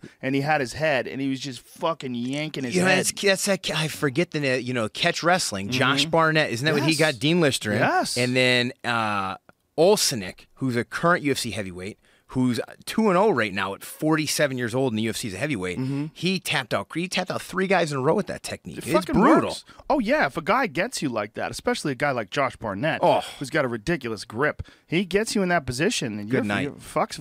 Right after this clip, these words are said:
Speaker 1: I mean, he fucking tapped Dean Lister, who's a Abu Dhabi great, one of the
Speaker 2: <laughs>
Speaker 1: best submission wrestlers in the world.
Speaker 2: It means something if you tap that
Speaker 1: Fuck
Speaker 2: guy
Speaker 1: yeah.
Speaker 2: out.
Speaker 1: Well,
Speaker 2: It
Speaker 1: Josh
Speaker 2: means something.
Speaker 1: Barnett, you
Speaker 2: He's a
Speaker 1: know,
Speaker 2: bad dude.
Speaker 1: Yeah, he's a bad motherfucker, and he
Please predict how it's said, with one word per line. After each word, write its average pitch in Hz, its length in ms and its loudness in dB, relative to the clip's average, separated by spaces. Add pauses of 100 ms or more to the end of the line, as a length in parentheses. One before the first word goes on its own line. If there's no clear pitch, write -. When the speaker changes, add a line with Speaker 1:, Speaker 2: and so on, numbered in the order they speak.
Speaker 1:
I - 40 -2
mean, 233 100 0
he 330 80 0
fucking 339 420 -4
tapped 247 320 -4
Dean 165 400 -2
Lister, 120 440 -4 (320)
who's 143 260 0
a 120 280 2
Abu 160 300 2
Dhabi 143 460 2
great, 147 420 -2
one 143 120 2
of - 20 4
the - 60 2
Speaker 2:
<laughs> 120 140 0
Speaker 1:
best 151 160 2
submission 143 420 0
wrestlers 139 420 -2
in 170 200 0
the 139 60 2
world. 139 440 4
Speaker 2:
It 143 80 2
means 147 400 4
something 92 400 -2
if 82 100 -8
you 104 100 0
tap 294 300 4
that - 140 4
Speaker 1:
Fuck 294 80 2
Speaker 2:
guy - 160 2
Speaker 1:
yeah. 254 140 0 (200)
Speaker 2:
out. - 100 -8
Speaker 1:
Well, 156 100 -4
Speaker 2:
It - 60 -4
Speaker 1:
Josh 226 180 2
Speaker 2:
means 214 120 -2
something. 156 200 0
Speaker 1:
Barnett, 156 260 0 (340)
you 147 100 -2
Speaker 2:
He's 151 80 2
a - 20 6
Speaker 1:
know, 139 140 4
Speaker 2:
bad 131 260 2
dude. 98 280 -4
Speaker 1:
Yeah, 117 240 -2
he's 160 160 -2
a 156 40 -6
bad 113 200 0
motherfucker, 104 580 -6
and 123 140 -4
he 175 260 0